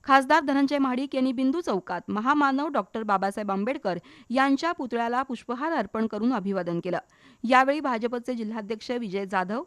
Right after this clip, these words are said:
विशाल शिराळकर, जयेश कदम, आरपीआय आठवले गटाचे जिल्हाध्यक्ष उत्तम कांबळे यांच्यासह अन्य पदाधिकारी उपस्थित होते. डॉक्टर आंबेडकर यांच्या जयंतीला विविध सेवाभावी संघटनांनी सामाजिक उपक्रमाची जोड दिली होती.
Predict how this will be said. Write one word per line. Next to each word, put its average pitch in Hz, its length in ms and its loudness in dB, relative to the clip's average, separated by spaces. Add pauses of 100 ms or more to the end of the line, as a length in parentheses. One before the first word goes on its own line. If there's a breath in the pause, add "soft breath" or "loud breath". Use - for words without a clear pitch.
विशाल 202 400 0
शिराळकर, 190 480 -4 (320 loud breath)
जयेश 269 300 2
कदम, 277 340 0 (100)
आरपीआय 277 500 0
आठवले 220 380 -4
गटाचे 208 420 -4
जिल्हाध्यक्ष 202 580 -6
उत्तम 190 420 0
कांबळे 185 360 -2 (320 loud breath)
यांच्यासह 262 560 2
अन्य 269 260 0
पदाधिकारी 208 520 -4
उपस्थित 190 400 -8
होते. 175 220 -10 (380 loud breath)
डॉक्टर 226 260 2
आंबेडकर 254 460 2
यांच्या 226 360 0
जयंतीला 220 580 -4
विविध 208 280 -6
सेवाभावी 233 640 -4
संघटनांनी 208 720 -2 (300 loud breath)
सामाजिक 277 460 2
उपक्रमाची 233 640 -4
जोड 202 240 -2
दिली 175 220 -4
होती. 185 240 -6